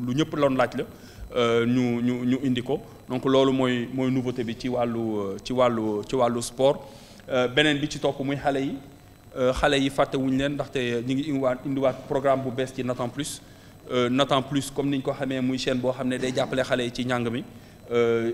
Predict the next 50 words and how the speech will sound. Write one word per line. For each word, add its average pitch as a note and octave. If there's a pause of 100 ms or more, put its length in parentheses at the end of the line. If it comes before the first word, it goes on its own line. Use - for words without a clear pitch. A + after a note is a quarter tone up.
xale C#3
yi C3
nekk B2+
ci C3 (120)
primaire C3 (320)
essentiellement, B2+ (440)
mu B2
jàppale C3+
leen C3
ci C3+
njàng B2
mi, C#3
mais C3+
liñ D3
ci D#3
dolli C3+
ren C3+ (400)
mooy C3+
dañ C#3
ci D3+
dugal C3+
njàngu C3
mag B2
yi, G#2+ (540)
mooy B2+
mag B2+
ñu B2+
nga C3
xamante B2
ni B2
jotuñoo B2+
dem B2
école. A#2+ (480)
Euh, A2+
li B2+
ñuy C#3
wax B2+
alphabétisé B2
wuñu, B2
donc A#2
mënuñoo B2+
lire, B2+
mënuñoo, B2 (380)
mënuñoo C3
wax B2+
ci, B2 (120)
ci, B2
ci, A#2+
ci C3+
tubaab, B2+